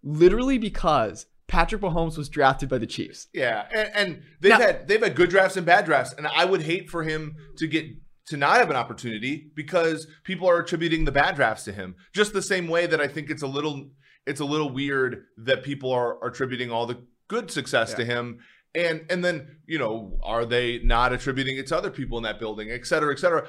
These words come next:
Speaker 2: Or, and I, I agree with you. I think that there's, there's, and we know this. So, you know, we have contacts with, within the people in our league through our
Speaker 1: Mm-hmm.
Speaker 2: B two B stuff and all this stuff. And, like, we know
Speaker 1: Well, they're all listeners of the show.
Speaker 2: And they, and, like,
Speaker 1: Shout
Speaker 2: all
Speaker 1: out to all of you
Speaker 2: Yeah.
Speaker 1: out there.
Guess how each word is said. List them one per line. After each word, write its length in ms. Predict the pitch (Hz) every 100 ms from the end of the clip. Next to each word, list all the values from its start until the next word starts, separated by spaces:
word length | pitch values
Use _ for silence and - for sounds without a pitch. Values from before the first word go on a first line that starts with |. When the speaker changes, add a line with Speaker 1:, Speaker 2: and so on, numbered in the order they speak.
| -
Speaker 2:
Or, 240 | - 220 220 175 170
and 120 | 180
I, 80 | 165
I 120 | 127
agree 240 | 160 131 208
with 160 | 165
you. 80 | 113
I 60 | 110
think 220 | 170 175
that 160 | 180 139
there's, 280 | 147 127 - _ _
there's, 300 | 143 139 - -
and 160 | 156 156
we 100 | 208
know 140 | 220 160
this. 320 | 139 131 -
So, 400 | - 160 131 - - _ _ _ _
you 80 | 139
know, 80 | 120
we 160 | 127
have 180 | 156 147
contacts 500 | - 135 127 131 120
with, 160 | 117 92
within 260 | 110 107 107
the 80 | 104
people 260 | 107 101
in 40 | 98
our 80 | 98
league 240 | 101 92
through 120 | 101
our 60 | 98
Speaker 1:
Mm-hmm. 80 | 107
Speaker 2:
B 80 |
two 80 | 95
B 220 | 123 143
stuff 320 | 135 143 131 123
and 80 | 113
all 120 | 110
this 100 | 110
stuff. 180 | 117 110 - _ -
And, 460 | 143 143 139 123 - _ _ -
like, 240 | 143 139 120
we 200 | 165 185
know 240 | 147 143
Speaker 1:
Well, 60 | 143
they're 100 | 139
all 120 | 135
listeners 380 | 123 120 120 101
of 60 | 78
the 60 |
show. 240 | 69 104 90 -
Speaker 2:
And 100 | 123
they, 100 | 123
and, 200 | 98 120
like, 100 | 107
Speaker 1:
Shout 220 | 107 139 120
Speaker 2:
all 80 |
Speaker 1:
out 80 | 113
to 80 | 110
all 120 | 107
of 60 | 104
you 80 | 104
Speaker 2:
Yeah. 120 | 107
Speaker 1:
out 100 | -
there. 180 | 76